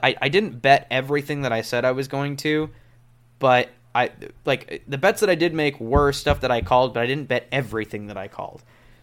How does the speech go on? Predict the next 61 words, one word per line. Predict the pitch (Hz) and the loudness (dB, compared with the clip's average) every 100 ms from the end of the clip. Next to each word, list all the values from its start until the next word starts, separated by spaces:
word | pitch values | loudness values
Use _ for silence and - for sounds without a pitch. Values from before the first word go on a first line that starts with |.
| - | -18
So, | - 135 123 117 - | -4 0 2 0 -2
um, | 123 120 113 110 - - | -2 -2 -2 -6 -12 -6
there, | 131 - | -4 -2
there | 135 | -4
was, | 127 - | -4 -6
there | 135 | -6
was | 123 120 | -6 -4
hit | - | -6
and | 160 | -4
misses. | 147 139 131 - | -6 -6 -6 -4
So | 123 | -2
don't, | 127 139 - | -2 -2 -4
don't | 135 131 | -4 -4
say | 139 120 | -2 -2
I, | |
don't | 113 - 135 135 | -2 -6 -4 -4
think | 143 123 | -4 -6
I | |
bet | - 117 - | -2 -4 -4
everything | 120 107 123 120 123 | -6 -4 -6 -6 -6
that | 120 110 | -4 -4
I | 113 | -4
called, | - 120 120 123 - - - | -2 0 0 -2 -8 -20 -10
but | - 120 - | -4 -4 -4
the | 127 | -4
ones | 135 147 139 | 0 0 0
that | 143 127 113 | -2 -4 -4
did | 127 120 | -6 -6
win, | 107 127 131 127 | -2 -2 -2 -4
I, | 113 - | -8 -8
I | 113 | -8
bet | 120 110 - | -4 -6 -6
those. | 98 - - | -12 -10 -10
I | 92 | -6
had | 113 117 | -4 -4
a | |
really | 110 117 113 | -2 -2 -2
good | 107 104 | -4 -8
week | 101 98 | -12 -14
last | 98 - | -16 -16
week, | - - | -18 -16
so, | - 110 104 _ _ _ - | -12 -12 -12 _ _ _ -8
um, | 117 113 104 98 - - | -4 -2 -4 -10 -12 -4
I'll, | 127 | 0
I'll, | 139 147 - | 2 2 0
I | 143 | -4
should | - 208 - | -2 -2 0
start, | 131 120 - | 2 2 0
we | 185 | -2
should | 143 - | -4 -2
start | 120 - | -4 -4
keeping | 113 104 | -10 -8
track | 110 104 | -8 -8
of | 104 | -10
our | |
win | 101 101 | -12 -14
losses | 101 98 - 101 | -12 -14 -14 -14
so | - | -14
people | 101 104 92 | -14 -14 -14
know. | 90 - - | -14 -14 -10
So, | 110 104 | -8 -8